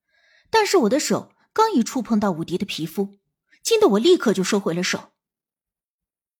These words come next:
“啊，怎么这么凉？”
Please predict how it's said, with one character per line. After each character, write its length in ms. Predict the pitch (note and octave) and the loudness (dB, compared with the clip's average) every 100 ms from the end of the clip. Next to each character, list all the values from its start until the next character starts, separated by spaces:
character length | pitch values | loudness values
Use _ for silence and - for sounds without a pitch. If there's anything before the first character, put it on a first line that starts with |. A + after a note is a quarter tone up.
| _ | _
“啊， 520 | A#4+ - - - - _ _ _ _ _ _ _ _ _ _ _ _ _ _ _ _ _ | -6 -4 -6 -8 -10 _ _ _ _ _ _ _ _ _ _ _ _ _ _ _ _ _
怎 200 | - E4 | -10 -8
么 120 | D#4+ | -6
这 200 | - A4 | -4 -4
么 100 | G#4 | 0
凉？” 500 | C4 A3+ B3+ - _ | 0 0 -2 -8 _